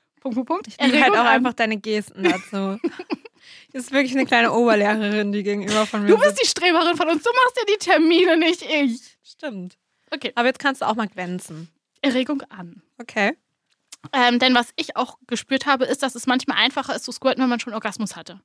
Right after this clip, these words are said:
Speaker 2: Ja.
Speaker 1: Weil das dann einfach so ein anderes Gefühl ist und diese, dieses unbedingte Wollen auf diesen Orgasmus ist weg. Ähm, du kennst es ja, du bist ja hier unsere Orgasmus-Queen, die irgendwie fünfzig Mal hintereinander kommt. <laughs>
Speaker 2: Das kann ich mir auch tätowieren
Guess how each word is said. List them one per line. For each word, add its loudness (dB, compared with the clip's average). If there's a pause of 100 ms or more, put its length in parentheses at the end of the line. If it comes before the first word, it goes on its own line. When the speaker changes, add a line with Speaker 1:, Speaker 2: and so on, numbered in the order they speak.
Speaker 2:
Ja. -4 (120)
Speaker 1:
Weil 4
das 6
dann 4
einfach 2
so 0
ein 0
anderes 0
Gefühl 0
ist 2
und 4
diese, 4 (840)
dieses 2
unbedingte 2
Wollen 6
auf 2
diesen 0
Orgasmus 0
ist -10
weg. -6 (420)
Ähm, -2
du -4
kennst -4
es -10
ja, -2
du -6
bist -8
ja -4
hier 0
unsere -2
Orgasmus-Queen, -6
die -4
irgendwie -4 (180)
fünfzig 4
Mal 0
hintereinander -6
kommt. 2
<laughs> -14 (2000)
Speaker 2:
Das -2
kann 4
ich 6
mir 6
auch 4
tätowieren 2